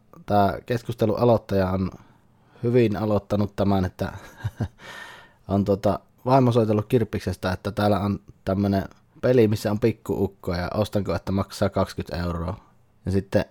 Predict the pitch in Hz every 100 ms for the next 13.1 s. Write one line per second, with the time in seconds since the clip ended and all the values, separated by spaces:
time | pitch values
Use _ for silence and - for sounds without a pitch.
0 | _ 104 110 101 107 104 101 117 113 107
1 | 98 92 87 - - _ _ - 107 107
2 | 98 95 113 - _ - 98 98 107 98
3 | 98 92 95 98 95 - 95 - 110 101
4 | 92 90 87 87 - 98 92 95 - 92
5 | 95 95 - - - - - - _ _
6 | _ - 104 110 110 113 110 104 95 110
7 | - _ _ _ 98 95 90 90 - 90
8 | - - - 92 92 - 107 104 101 98
9 | 101 95 101 - 101 110 117 117 - 123
10 | 104 104 98 85 85 85 - 95 95 107
11 | 107 98 98 92 - 98 95 - 98 98
12 | 92 92 - 95 92 87 85 - 65 -
13 | 101